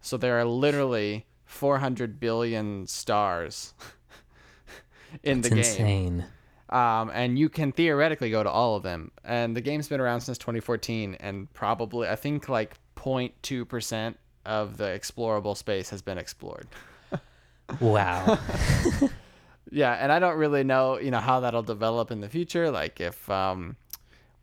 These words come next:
Speaker 2: New
Speaker 1: 'Cause obviously
Speaker 2: technology.
Speaker 1: it w-, yeah, as new things come around, I think they'll probably will keep migrating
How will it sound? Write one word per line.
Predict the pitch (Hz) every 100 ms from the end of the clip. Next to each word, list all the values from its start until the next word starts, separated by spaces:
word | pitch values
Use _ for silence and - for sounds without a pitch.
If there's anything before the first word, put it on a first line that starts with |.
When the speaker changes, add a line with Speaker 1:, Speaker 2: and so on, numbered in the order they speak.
| -
Speaker 2:
New | 110 104
Speaker 1:
'Cause | 107
obviously | 120 98 98 117
Speaker 2:
technology. | 110 120
Speaker 1:
it |
w-, | 123 101 - - - _
yeah, | 151 135 113
as | 120
new | 143
things | 139 135
come | 147 127
around, | 127
I | 123
think | 196 226 -
they'll | 127 110
probably | - 123 123 135 123 113
will | 110 110
keep | - 120
migrating | 98 107 117 104 90 87 78 90